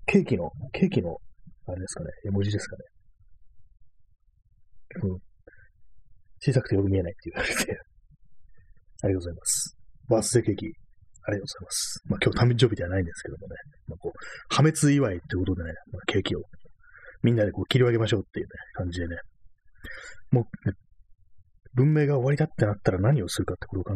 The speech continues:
えて、今ふと考えたんですけども、こういうふうにあの、ケーキとかをね、こう、みんなで切って、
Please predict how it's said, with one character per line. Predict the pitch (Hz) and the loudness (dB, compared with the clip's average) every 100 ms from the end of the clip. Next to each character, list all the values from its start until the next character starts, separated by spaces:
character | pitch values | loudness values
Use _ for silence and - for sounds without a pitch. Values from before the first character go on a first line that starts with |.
| 95 | -2
え | 90 | -4
て、 | 78 62 - _ - - - - - _ - - | -4 -4 -6 _ -20 -20 -20 -20 -20 _ -6 -2
今 | 95 | 0
ふ | - | 2
と | - | 4
考 | 113 120 | 4 4
え | 110 | 2
た | |
ん | 82 | -2
で | 85 | -6
す | - | -6
け | |
ど | 82 | -4
も、 | 85 85 - - | -4 -4 -8 -2
こ | - | 2
う | 127 | 4
い | |
う | |
ふ | |
う | 92 | 2
に | |
あ | 82 | -2
の、 | 82 80 - | -4 -8 -2
ケ | - 165 | 4 4
ー | |
キ | - | 4
と | - | 0
か | 87 | 0
を | 85 | -6
ね、 | 87 | -6
こ | - 85 78 | -4 -6 -6
う、 | - - - - - | -10 -16 -16 -12 2
み | 110 | 4
ん | |
な | 110 | 4
で | - | 2
切 | - | -4
っ | - | 0
て、 | - | 0